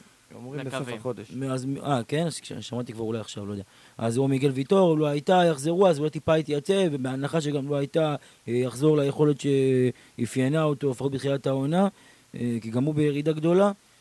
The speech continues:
Speaker 3: אבל, אה, אנחנו צריכים ב-, בינואר הזה, גם על זה לתת דגש.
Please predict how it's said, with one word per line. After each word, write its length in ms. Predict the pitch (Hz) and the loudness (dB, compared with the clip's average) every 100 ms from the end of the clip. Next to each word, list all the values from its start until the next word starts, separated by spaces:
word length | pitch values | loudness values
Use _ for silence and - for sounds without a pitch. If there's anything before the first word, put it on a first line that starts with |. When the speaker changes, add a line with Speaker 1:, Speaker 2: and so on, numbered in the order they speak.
| _ _ | _ _
Speaker 3:
אבל, 440 | - 107 120 123 127 | -10 -6 -4 -2 -2
אה, 180 | 127 127 | -2 -2
אנחנו 240 | 127 123 | -4 -6
צריכים 360 | - 127 160 143 | -8 -4 -2 0
ב-, 160 | 139 127 | -2 0
בינואר 480 | 127 147 180 190 190 | 0 2 4 4 6
הזה, 200 | 180 190 | 6 4
גם 260 | 147 160 | 4 2
על 100 | 156 | 2
זה 180 | 147 180 | 4 6
לתת 260 | 202 - 117 | 6 4 -4
דגש. 580 | 107 98 104 98 - | -6 -6 -8 -8 -16